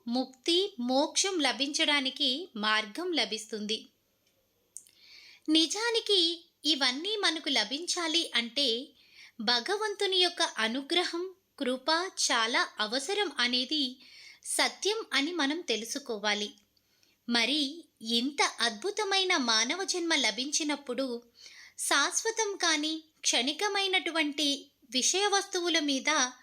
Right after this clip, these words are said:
కోరికల్ని అదుపులో పెట్టుకుని క్షణికము, అశాశ్వతము అయిన ఈ జీవితపు పరిధి నుండి బయటపడాలని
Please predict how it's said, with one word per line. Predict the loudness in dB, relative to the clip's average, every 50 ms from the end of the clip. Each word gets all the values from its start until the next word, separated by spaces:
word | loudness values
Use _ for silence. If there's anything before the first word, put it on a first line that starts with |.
| -20 -20 -20 -20 -20 -20 _ _ _
కోరికల్ని | -2 2 2 4 4 4 4 4 2 2 0 0 -2 -4 -4 -6 -4 -2
అదుపులో | -2 0 0 -2 -2 0 0 2 2 2 2 2 2
పెట్టుకుని | 0 0 0 -2 -4 -2 -2 0 2 2 2 2 0 -4 -10 _ _ _ _ _ -20 -20 -20 _ _
క్షణికము, | 0 0 2 2 0 0 -2 -4 -2 0 0 0 0 0 -4 -6 -6 -8 -12 -18 _ _ _ -2
అశాశ్వతము | -2 0 0 2 2 2 2 2 0 -2 -2 0 0 0 0 -2 -2 -2 -4 -6 -6 -2 0
అయిన | 0 0 2 2 2 2 2 2 0 -2 -6 -10 -16 -20 _ _ _ _ _ _ -4 2
ఈ | 4 4 4
జీవితపు | 4 2 0 0 2 2 2 2 2 2 2 2 0 -2 -2 -4
పరిధి | -4 0 0 0 2 0 0 -2 -2 0
నుండి | 0 0 2 2 4 4 2 2 0 -4 -10 _ _ _ _ _ _ -12
బయటపడాలని | -4 0 0 2 2 2 0 0 0 -2 0 0 0 2 2 2 2 2 0 -2 -2 0 0 -2 -2 -4 -6